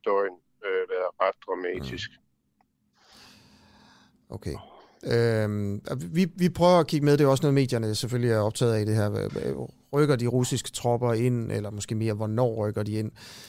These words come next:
Speaker 2: Øh, Putin har jo sagt, at, øh, han, han sender dem ind. <clears throat> Øhm,
Speaker 1: Al-
Speaker 2: ja.
Speaker 1: Altså,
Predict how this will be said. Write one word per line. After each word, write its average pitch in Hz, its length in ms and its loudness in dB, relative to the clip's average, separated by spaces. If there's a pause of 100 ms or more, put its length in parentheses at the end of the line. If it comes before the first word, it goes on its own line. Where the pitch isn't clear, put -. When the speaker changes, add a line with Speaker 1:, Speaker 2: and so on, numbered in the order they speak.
(240)
Speaker 2:
Øh, - 60 -6
Putin 113 320 -4
har 107 120 0
jo 101 60 -2
sagt, 104 320 -6
at, 110 300 -6
øh, 107 60 -2
han, 98 400 -4
han 104 200 -4
sender 107 300 -4
dem 107 140 -4
ind. 110 160 -4 (960)
<clears throat> 160 280 8 (500)
Øhm, 127 480 6 (160)
Speaker 1:
Al- 120 120 0 (400)
Speaker 2:
ja. 127 160 2 (480)
Speaker 1:
Altså, - 180 -12